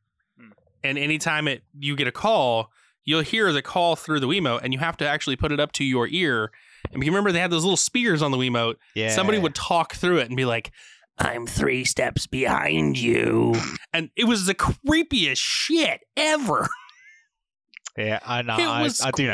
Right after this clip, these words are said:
Speaker 1: this
Speaker 2: great.
Speaker 1: game. I do know this game.
Speaker 2: <laughs>
Speaker 1: Yeah.
Speaker 2: Um, but my, my second, uh, favorite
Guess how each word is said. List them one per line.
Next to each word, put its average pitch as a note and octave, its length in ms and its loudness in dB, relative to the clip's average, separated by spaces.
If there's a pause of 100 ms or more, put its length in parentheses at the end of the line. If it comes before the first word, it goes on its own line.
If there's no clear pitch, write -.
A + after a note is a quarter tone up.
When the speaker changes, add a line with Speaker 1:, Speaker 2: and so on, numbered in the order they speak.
Speaker 1:
this G2 140 -2
Speaker 2:
great. F#2+ 200 -2
Speaker 1:
game. - 180 -18 (220)
I A#2 60 -4
do G#2+ 160 -4
know F2+ 140 -4
this F#2 100 -6
game. F#2 300 -4
Speaker 2:
<laughs> - 720 -10
Speaker 1:
Yeah. G#2 320 -2 (140)
Speaker 2:
Um, C#3+ 440 0 (500)
but F#3+ 300 0
my, G3 500 2
my E3+ 200 0
second, E3 680 -2 (160)
uh, A#2+ 460 0 (320)
favorite A#2 380 -2